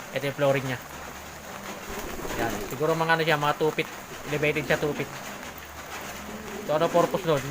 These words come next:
Yung pag elevated yung ano. Yan, oh, elevated siya. Yan, oh, ayan. Ang purpose niya kasi para pag, ah,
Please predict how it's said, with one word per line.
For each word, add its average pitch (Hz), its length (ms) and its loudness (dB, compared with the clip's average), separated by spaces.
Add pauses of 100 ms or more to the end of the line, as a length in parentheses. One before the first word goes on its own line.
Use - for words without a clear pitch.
(100)
Yung 156 80 0
pag 151 160 0
elevated 151 480 2
yung 135 160 2
ano. 113 80 -4 (240)
Yan, 143 160 0
oh, 147 80 2
elevated 143 320 0
siya. 135 160 0 (240)
Yan, 127 80 -4
oh, 98 320 -6
ayan. 117 160 -4 (3250)
Ang 151 160 -6
purpose 170 240 4
niya 170 160 8
kasi 165 160 4
para 156 240 8
pag, 147 160 0
ah, 147 560 2